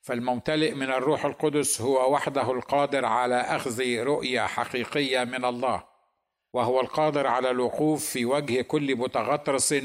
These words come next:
ليقول له: "لا يحل لك"، وهو الذي يستطيع أن يدخل إلى فرعون ويأمره بأن يطلق شعب الرب ليعبده،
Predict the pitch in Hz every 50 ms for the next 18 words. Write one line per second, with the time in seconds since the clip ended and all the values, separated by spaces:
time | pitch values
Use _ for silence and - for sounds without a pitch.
0 | 131 117 - 123 117 120 123 120 113 - - 151 156 143 135 131 139 139 131 131
1 | 139 135 131 123 - 120 117 127 135 135 127 117 - - 143 139 123 135 135 131
2 | 135 131 - - - - _ _ _ _ _ _ _ _ - - 117 123 135 135
3 | 131 131 143 147 147 147 139 135 120 - - 127 - - 151 156 151 127 131 135
4 | 127 131 143 151 - - - 135 123 110 127 135 131 131 127 123 - 135 123 113
5 | 113 139 147 147 143 139 131 123 120 120 123 113 117 123 135 143 147 151 123 120
6 | 139 139 131 127 113 113 120 123 123 147 147 - - 127 120 110 - - - 156
7 | 147 127 123 117 120 120 113 110 127 139 135 123 113 131 127 127 123 127 127 110
8 | 113 117 127 143 131 92 -